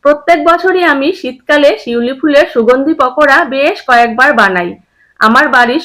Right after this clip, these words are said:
সবাই এই পকোড়া খুব মজা করে খায়। ফুলগুলো সব ভালো করে ধুয়ে নিয়েছি।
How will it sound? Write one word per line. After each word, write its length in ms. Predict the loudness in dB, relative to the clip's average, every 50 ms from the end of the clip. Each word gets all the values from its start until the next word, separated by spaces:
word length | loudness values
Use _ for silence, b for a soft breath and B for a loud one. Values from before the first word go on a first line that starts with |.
| -2
সবাই 300 | -2 0 2 2 2 0 0 -2 -2
এই 80 | -2 -2 0
পকোড়া 320 | -2 -2 0 0 0 -2 -2 -2 -4
খুব 140 | -6 -6 -6 -4
মজা 280 | -2 -2 0 0 0 -2 -2
করে 160 | -2 -2 -2 -2
খায়। 280 | -2 -4 -4 -4 -4 -8 _ _ _ _ _ _ _ _ _ _ _ _ _ _ _ _ _ _ _ _ _ _ _ _ _ -6
ফুলগুলো 380 | -2 0 2 2 2 2 0 0 0
সব 180 | 0 -2 -2 0
ভালো 240 | 0 0 0 0 0
করে 200 | 2 2 2 2 0 0
ধুয়ে 200 | -2 -2 0 0 0
নিয়েছি। 440 | 0 0 0 -2 -4 -4 -6 -6